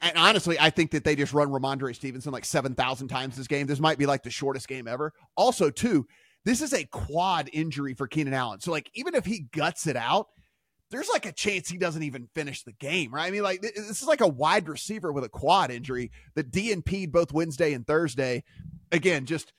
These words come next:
something to throw out there. There's a ninety-one and a half out there on Keenan Allen. That seems excessively high to me, uh, in a game like this. So that's a,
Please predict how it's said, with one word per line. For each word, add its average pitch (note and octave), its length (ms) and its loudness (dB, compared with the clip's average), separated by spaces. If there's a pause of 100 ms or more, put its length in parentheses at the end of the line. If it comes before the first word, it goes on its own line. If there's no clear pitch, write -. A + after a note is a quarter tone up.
(120)
something G3+ 440 2
to E3 60 -2
throw E3 260 4
out C#3+ 200 8
there. C3 180 0
There's E3 200 -2
a C#3+ 40 -2
ninety-one D#3+ 680 0
and C#3+ 120 -6
a B2+ 60 -8
half C3 300 -6
out A#2 160 -2
there A2+ 400 -8 (460)
on C#3+ 160 0
Keenan C#3 300 -4
Allen. B2 440 -2 (120)
That D3+ 220 0
seems C3 380 -6
excessively A#2+ 720 -6
high G2 320 -12 (480)
to C#3 100 -4
me, G#2+ 280 -10 (540)
uh, A#2 200 -2
in C3 80 -4
a A#2 60 -6
game G#2 220 -6
like D#2 180 -12
this. - 320 -16 (160)
So D2+ 260 -16 (200)
that's G2 200 -14
a, F2 220 -12